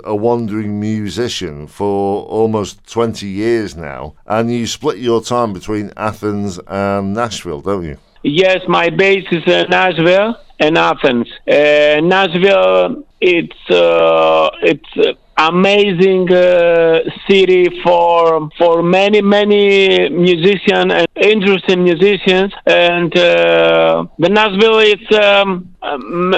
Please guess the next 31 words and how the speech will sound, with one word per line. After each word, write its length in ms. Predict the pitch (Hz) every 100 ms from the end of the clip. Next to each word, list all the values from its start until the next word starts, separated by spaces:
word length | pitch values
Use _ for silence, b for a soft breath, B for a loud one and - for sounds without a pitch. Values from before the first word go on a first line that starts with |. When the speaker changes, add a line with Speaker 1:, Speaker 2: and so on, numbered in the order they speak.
| -
Speaker 2:
metropolis, 960 | 185 185 208 240 233 190 151 127 113 - -
you 180 | 139 151
know, 460 | 185 214 185 143 123
Speaker 1:
Yeah. 280 | 117 247
Speaker 2:
for, 120 | 214 175
for 320 | 208 220 208
the 140 | 190
world, 400 | 170 160 147 135 139 135
I 120 | - 139
think, 380 | - 156 147 123
uh, 140 | 127 120 B B -
for 160 | 170
the 160 | 156 170
music. 680 | 175 185 175 151 139 107 - _
Speaker 1:
It's 300 | - 139 -
known 360 | 143 151 151 131
as 280 | 131 123 90
Music 500 | 110 117 104 107 -
City, 420 | - 131 - 92
isn't 340 | 101 107 92
it? 200 | 87 62 - -
Speaker 2:
Yes, 260 | 190 226 -
it's 160 | 170
Music 340 | 202 220 214 180 -
City. 440 | 208 196 123 - -
The 180 | 156
street, 360 | - - 233 226
uh, 300 | 220 214 202
have, 240 | 208 220 220
uh, 120 | 214
many, 600 | 214 233 226 226 220 -